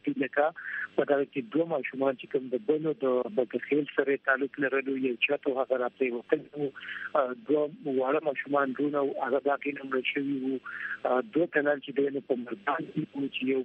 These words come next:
په لمخوړ کې وو او بل په تخری کې وو. آ، دغه رنګ یې په ملکان کې، ورسره په نوخار کې، په دوه، آ، تنان، یو زنانه، یو سړی چې وو، هغه په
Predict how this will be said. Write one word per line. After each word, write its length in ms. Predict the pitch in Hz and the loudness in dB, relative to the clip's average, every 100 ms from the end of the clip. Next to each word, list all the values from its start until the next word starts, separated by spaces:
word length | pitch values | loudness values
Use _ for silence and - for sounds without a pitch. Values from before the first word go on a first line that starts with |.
| - | 0
په 180 | 135 131 | 0 0
لمخوړ 400 | 127 120 - 151 | -4 -6 0 0
کې 220 | 147 - | 0 -4
وو 160 | 135 139 | 0 0
او 240 | 143 131 123 | 0 -2 0
بل 100 | 131 - | -2 -2
په 80 | |
تخری 440 | 139 - - 151 170 | -6 -6 -2 0 0
کې 160 | - | 0
وو. 180 | 147 143 131 - - - - | 0 0 0 -8 -10 -6 2
آ، 160 | 139 | 2
دغه 300 | 123 156 147 | 2 0 0
رنګ 260 | 151 147 139 | -2 -2 -2
یې 120 | 143 - | -2 -2
په 80 | |
ملکان 600 | 127 123 123 117 156 160 156 | -2 0 0 2 2 2 -2
کې، 320 | - 151 147 | -2 0 0
ورسره 380 | 135 113 - 127 | 0 -2 -2 -2
په 160 | 131 131 | 0 0
نوخار 520 | 123 120 - 151 156 | 0 -2 4 4 4
کې، 340 | 147 - 147 139 | 0 -2 -2 -2
په 140 | 165 139 - | -4 -6 -2
دوه، 320 | 139 139 - - - - - | 2 2 -2 -8 -8 -6 -2
آ، 160 | 131 | 0
تنان، 420 | 123 - 131 143 139 | 0 2 4 4 2
یو 180 | 139 131 | 0 -2
زنانه، 380 | 127 131 127 135 | 0 2 2 4
یو 160 | 139 139 | 2 0
سړی 300 | - 131 135 | -2 -2 0
چې 160 | - | -2
وو، 180 | 131 135 - | -2 -2 0
هغه 180 | 139 131 | 0 0
په 140 | 127 | -2